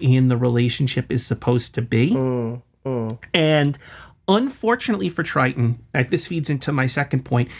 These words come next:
Speaker 1: it leads to his big mistake. And I don't think his big mistake is using the trident to destroy her collection. Uh, that is the co-, that is the ultimate outcome of his big mistake, but I think his mistake comes a little bit earlier.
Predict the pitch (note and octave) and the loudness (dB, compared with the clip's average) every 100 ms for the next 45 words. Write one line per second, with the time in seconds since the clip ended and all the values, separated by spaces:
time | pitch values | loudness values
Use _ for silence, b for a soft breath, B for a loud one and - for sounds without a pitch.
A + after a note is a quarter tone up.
0 | B B E3 - F3+ B3 C4 - A#3 G3+ | B B 0 0 0 2 0 0 0 2
1 | F#3+ E3 - - - D#3+ D#3+ D3 C3+ - | 2 0 -6 -12 0 2 2 0 0 -4
2 | A#2 - - - B B B - D#3+ F#3+ | -6 -6 -18 -20 B B B 2 4 4
3 | D#4 D#4+ D#4 C4 C4 G3+ - _ F3 F#3+ | 2 0 -4 0 -2 -2 -8 _ 2 2
4 | E3 D#3 D#3+ - - C#3+ C3 - - B2 | 0 0 0 -2 -2 -2 -2 -6 -2 0
5 | D3+ C#3+ C#3+ C3 - - C#3+ D3+ C3+ C3 | 2 4 4 2 0 0 2 2 0 -2
6 | - - C3 - - C3 A#2+ B2 - A#2 | -6 -6 -6 -6 0 0 2 -2 -4 -2
7 | A#2 A#2+ - - - _ b b b b | -2 -2 -8 -10 -14 _ b b b b
8 | - C#3 D3 F3 F#3 G3+ F3 - - - | 0 0 2 0 2 2 0 -4 -6 -6
9 | - G#3 G3+ F3+ D#3+ G#3 A3+ A3 D#3+ C#3+ | 0 0 0 -4 -4 0 0 0 -2 0
10 | C#3 B2+ - B2+ B2 B2+ A#2 A#2+ A2 B2+ | -2 -2 0 0 0 0 -2 0 0 -2
11 | A2+ A2+ G#2 A#2+ B2 A3+ B3+ D4+ B3 G#3 | -4 -4 -2 0 2 0 0 0 0 -2
12 | - F#3+ - - E3+ D#3+ C#3 D3 C#3 C3 | -2 -2 -4 -4 -2 0 0 2 2 2
13 | B2 A#2+ - C3+ D3 B2+ G2+ - | 2 0 -2 2 2 0 -2 -8